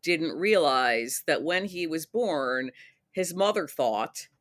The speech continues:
you know, I mean, so it can do anything it wants. And, and that's why it's just, I mean, if you like to play, you know, on the page, if you like to play with language, like, it's really intoxicating.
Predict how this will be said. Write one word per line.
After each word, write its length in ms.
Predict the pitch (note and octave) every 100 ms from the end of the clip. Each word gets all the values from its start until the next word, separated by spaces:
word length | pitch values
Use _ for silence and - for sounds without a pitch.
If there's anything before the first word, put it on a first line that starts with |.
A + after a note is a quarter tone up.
| _ _
you 160 | - D#3
know, 240 | D3+ C#3+
I 80 | C3
mean, 160 | D#3+ D#3
so 160 | E3+
it 140 | E3+ F3+
can 160 | G3 F3
do 180 | G#3 F#3+
anything 480 | F#3+ G#3+ G#3 E3+
it 120 | D3 -
wants. 520 | B2 E2 _ - -
And, 360 | C#3 D3 C#3 C3+
and 160 | - D#3
that's 260 | D#3 E3 -
why 200 | D3 B2
it's 200 | C3 -
just, 520 | - C#3 - - - _ _ _ _ -
I 80 |
mean, 160 | D3+ D3+
if 160 | D3+ G#3
you 100 | A#3
like 200 | G#3 G3
to 80 | -
play, 540 | - D3 F2 A#1 - _ -
you 160 | D3+
know, 420 | D3 C3 B2 B2 - _
on 240 | C3 C3+ C3
the 80 |
page, 400 | B2 A#2 A2 G#2
if 140 | - -
you 60 |
like 220 | C#3 D#3 D3+
to 60 |
play 280 | C3+ C3+ A#2+
with 160 | G#2+ -
language, 540 | E2+ E2+ - C2 -
like, 120 | F2+
it's 200 | A#2+ -
really 360 | A#2+ B2 A2+ G2+
intoxicating. 880 | A2 A#2 F#2 - - - F2+ G2+